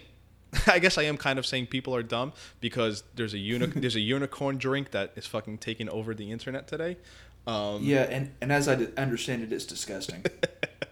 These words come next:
Speaker 1: Um, so I, I just think i-, i-, it's,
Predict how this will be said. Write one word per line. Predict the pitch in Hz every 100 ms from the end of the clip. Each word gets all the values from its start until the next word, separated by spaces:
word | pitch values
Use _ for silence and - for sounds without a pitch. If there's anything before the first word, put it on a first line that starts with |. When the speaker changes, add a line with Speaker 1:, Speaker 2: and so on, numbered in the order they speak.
| - - - - - - - - 208 147 240 226 151
Speaker 1:
Um, | 143 123 117 120 110 - - - - -
so | - 151 135
I, | 127 143 131
I | 139
just | 147 -
think | 143 131
i-, | 127
i-, | 120 113 117
it's, | 120 120 -